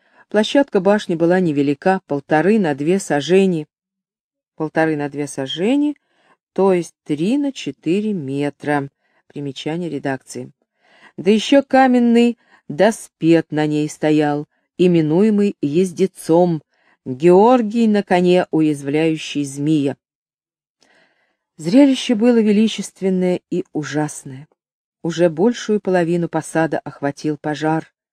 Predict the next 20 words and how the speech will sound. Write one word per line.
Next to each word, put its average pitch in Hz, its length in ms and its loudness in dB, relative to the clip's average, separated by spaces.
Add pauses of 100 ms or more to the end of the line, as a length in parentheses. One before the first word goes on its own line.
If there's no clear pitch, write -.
(600)
Пламя 180 420 2
постепенно 170 640 -4
приближалось 156 840 -2 (260)
к 151 120 -8
большой 170 440 0
площади, 160 680 -2
раскинувшейся 156 880 -4
вдоль 165 260 0
Кремлевской 156 600 -4
стены. 151 520 -6 (840)
Посреди 156 500 0
нее 175 320 4
возвышался 165 640 -2
крест 175 460 0
на 180 160 0
лобном 170 380 2
месте, 160 580 -2 (640)
справа 196 500 2
и 185 60 2
слева 185 500 0